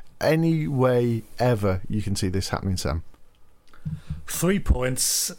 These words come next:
Speaker 2: Uh, no, I think Liverpool will win, but it's not, like, the, the reaction to the City game is quite funny, because it's like, "Oh, well, they've won the league now. Did they switch off, or, you know, were they hungover or whatever?" But look at their results. Like, they've, they've not,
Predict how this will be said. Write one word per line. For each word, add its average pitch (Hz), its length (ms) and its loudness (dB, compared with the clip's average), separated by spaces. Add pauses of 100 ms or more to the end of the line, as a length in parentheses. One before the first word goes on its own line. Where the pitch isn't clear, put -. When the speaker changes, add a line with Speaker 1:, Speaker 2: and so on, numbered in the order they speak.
Speaker 2:
Uh, 160 600 2
no, 180 460 4
I 170 60 4
think 175 200 2
Liverpool 156 380 2
will 135 160 2
win, 135 240 2
but 147 160 -2
it's 165 180 -2
not, 175 320 0 (840)
like, 107 220 -2 (840)
the, 151 140 0
the 151 160 -4
reaction 175 420 -2
to 147 80 -2
the 139 80 2
City 147 260 -2
game 117 200 0
is 110 80 -2
quite 123 180 0
funny, 160 240 2
because 110 380 -2 (580)
it's 131 160 -2
like, 139 220 0
"Oh, 135 160 4
well, 123 180 4
they've 110 160 2
won 107 140 2
the 104 60 2
league 107 220 2
now. 95 160 2
Did 107 140 0
they 113 80 2
switch - 320 0
off, 101 340 0
or, 98 80 -2
you 95 60 0
know, 92 100 -2
were 107 120 0
they 107 100 2
hungover 110 360 2
or 104 80 2
whatever?" 101 240 -4
But 185 120 -6
look 185 140 -2
at 175 60 -8
their 175 100 -2
results. 156 580 -4 (400)
Like, 143 80 -2
they've, 156 320 -2 (720)
they've 156 220 -4
not, 185 300 0